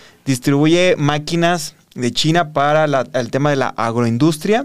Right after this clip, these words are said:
También tiene un negocio de transporte de carga y algo import-, importante que ayuda a los talleres para el tema de las aseguradoras. Entonces, a lo mejor algún día llegas a su taller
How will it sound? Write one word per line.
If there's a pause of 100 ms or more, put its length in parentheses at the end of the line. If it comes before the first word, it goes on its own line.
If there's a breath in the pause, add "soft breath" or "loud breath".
(140)
También
tiene
un
negocio
de
transporte
de
carga (440 loud breath)
y
algo
import-,
importante
que
ayuda
a
los
talleres
para
el
tema
de
las
aseguradoras.
Entonces, (440 loud breath)
a
lo
mejor
algún
día
llegas
a
su
taller